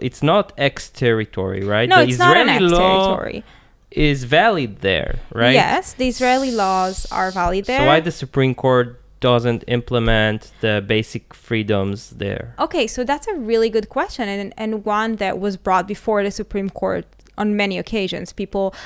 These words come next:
Speaker 2: appeal to the Supreme Court saying exactly that, and then the Supreme Court said, um, "Right, in principle, Jews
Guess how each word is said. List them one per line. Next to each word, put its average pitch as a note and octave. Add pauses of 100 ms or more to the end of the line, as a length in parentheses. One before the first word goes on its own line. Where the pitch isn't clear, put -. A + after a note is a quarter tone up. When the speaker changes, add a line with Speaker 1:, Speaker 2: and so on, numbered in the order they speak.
(120)
Speaker 2:
appeal D4+
to E4
the A#3+
Supreme G3+
Court F#3+
saying F#3+
exactly F3+
that, G#4
and A#3+
then A#3
the A3
Supreme A3+
Court G#3+
said, G3+ (440)
um, G3
"Right, G3 (260)
in A#3+
principle, C4+
Jews G3+